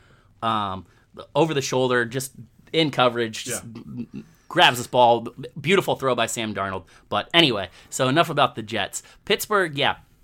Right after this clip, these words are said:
Speaker 1: I'm going to take Pittsburgh gi-, giving the two points against Baltimore because Baltimore is going to be resting everybody.
Speaker 2: Their whole
Speaker 1: They
Speaker 2: offense.
Speaker 1: literally do not have anything to play for. Uh, they have number one seed wrapped up. There's no reason to get anybody injured.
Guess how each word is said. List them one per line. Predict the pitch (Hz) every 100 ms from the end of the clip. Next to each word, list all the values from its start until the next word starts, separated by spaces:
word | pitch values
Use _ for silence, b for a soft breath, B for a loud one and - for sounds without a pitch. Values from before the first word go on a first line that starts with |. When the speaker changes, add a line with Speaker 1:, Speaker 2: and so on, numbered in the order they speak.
| _ _ - - _ -
Speaker 1:
I'm | 143 185
going | 202 214
to | - 196
take | 160 160
Pittsburgh | - 160 - 165 120
gi-, | 123 - 113
giving | 131 143
the | 147
two | - 160
points | 117 104 107 - - B B
against | - 110 113 -
Baltimore | 98 92 101 98
because | 101 101 107 95
Baltimore | 107 110 127 117
is | 101 104
going | 110 110
to | 117
be | 113
resting | 101 117 - 135 135
everybody. | 104 107 110 110 107
Speaker 2:
Their | 107
whole | 107 101
Speaker 1:
They | 110
Speaker 2:
offense. | 107
Speaker 1:
literally | 123 131 131 123
do | 117
not | 117 110
have | 107 107
anything | 104 104 101
to |
play | 87 90
for. | 90 95 90 - B B
Uh, | 107 95
they | 92 107
have | 104 98
number | 107 131 135
one | 123
seed | - 120 107
wrapped | 110 101 156
up. | 185 -
There's | 113 101
no | 117 143
reason | 135 127 117
to | 107
get | 107
anybody | 107 110 107 98
injured. | - 151 156 151